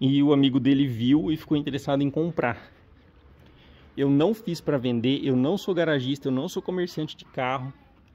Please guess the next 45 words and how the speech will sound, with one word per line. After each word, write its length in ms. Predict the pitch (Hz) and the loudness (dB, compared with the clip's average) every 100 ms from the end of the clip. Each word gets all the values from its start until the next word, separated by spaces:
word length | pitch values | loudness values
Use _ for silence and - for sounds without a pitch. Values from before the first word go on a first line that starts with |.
| _ _ _ - | _ _ _ -8
tá? 260 | 123 143 - _ _ | -6 -6 -12 _ _
Faz 320 | - 123 123 123 | -8 -4 -4 -4
um 140 | 127 | -4
ano 220 | 139 180 | -2 -2
e 40 | 170 | -2
meio 240 | 143 147 | -2 -2
que 80 | 135 | -2
eu 40 | |
tô 120 | 131 | -6
com 120 | 131 123 | -8 -10
a 20 | |
Scenic, 580 | - 123 123 135 - _ - - - | -6 -2 -2 -4 -12 _ -20 -16 -10
agora 360 | 143 131 147 160 | -6 0 2 2
que 80 | 151 | -2
eu 40 | |
vou 100 | 160 | -2
começar 360 | 160 156 - 151 | -2 -2 -2 -2
a 40 | |
usar 260 | 151 156 147 | 0 0 0
ela. 240 | 107 104 - - _ _ - | -2 -6 -14 -20 _ _ -6
Eu 120 | 135 | 0
não 360 | 143 147 170 226 | 2 2 0 0
tenho 300 | 165 175 180 | 0 -2 -2
interesse 500 | 180 156 147 156 151 | -4 -2 -4 -4 -6
em 100 | 151 | -4
vender. 480 | 160 202 135 123 110 _ _ _ _ _ _ _ | -4 -2 -2 -4 -6 _ _ _ _ _ _ _
Porém, 440 | 233 233 151 143 214 | 2 4 4 2 -2
se 160 | - | -4
uma 100 | 175 | -6
proposta 540 | 151 156 - 139 - 127 | -4 -6 -4 -6 -8 -8
for 180 | 143 | -2
muito 420 | 139 131 139 226 277 | 0 0 0 0 -2
boa, 440 | 202 127 147 277 - - - - - | 0 2 2 0 -4 -18 -20 -20 -8
eu 160 | - 214 | -4 -2
acho 240 | 170 - | -2 -4
que 80 | 240 | -8
não 100 | 311 | -6
tem 140 | 196 | -6
problema 580 | 190 240 170 151 175 202 - - - - - | -8 -8 -6 -4 -4 -6 -12 -20 -20 -20 -16
vender 300 | 143 170 170 | -6 -2 0
o 40 | 202 | -2
carro. 320 | - 139 110 - - - - - | -2 -4 -4 -10 -20 -20 -18 -8
Mas 220 | 196 - | -8 -6
pelo 260 | 240 247 | -6 -4
menos 580 | 190 165 208 226 185 - | -2 -2 -2 -6 -8 -16